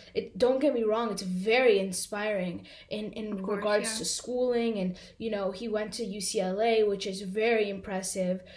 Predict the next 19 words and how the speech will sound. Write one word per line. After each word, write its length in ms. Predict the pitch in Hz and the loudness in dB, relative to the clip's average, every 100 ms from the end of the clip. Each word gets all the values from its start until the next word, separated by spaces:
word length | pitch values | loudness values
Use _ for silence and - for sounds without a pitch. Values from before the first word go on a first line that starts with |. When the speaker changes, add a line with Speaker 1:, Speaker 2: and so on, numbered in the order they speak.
| - | -16
Speaker 2:
Yeah, 180 | 226 214 | -8 -4
Speaker 1:
So, 220 | 208 196 | -2 0
Speaker 2:
very 260 | 190 190 - | -2 -2 -4
prestigious 460 | - 220 220 208 - | -6 -8 -8 -6 -4
school. 220 | - 247 - - | -4 -6 -8 -2
Speaker 1:
all 160 | 254 262 | 4 4
these 200 | 269 - | 4 0
things, 280 | 233 233 - - - | 0 -2 -6 -14 0
you 100 | 285 | 6
know, 160 | 285 - | 6 6
they're 280 | 254 269 220 | 8 8 8
very, 480 | 240 277 349 233 233 | 4 4 4 0 0
very 220 | 254 302 | 2 4
inspiring, 640 | 277 277 214 226 233 233 | 2 0 -2 -2 0 0
but 260 | 226 208 - - - - | -2 -2 -6 -18 -20 -12
you 120 | 240 | 0
know 160 | 277 302 | 4 6
what? 280 | 320 320 - - _ _ _ _ _ _ - _ - | 6 4 0 -12 _ _ _ _ _ _ -20 _ -8
Um, 400 | 240 233 220 | -4 -4 -4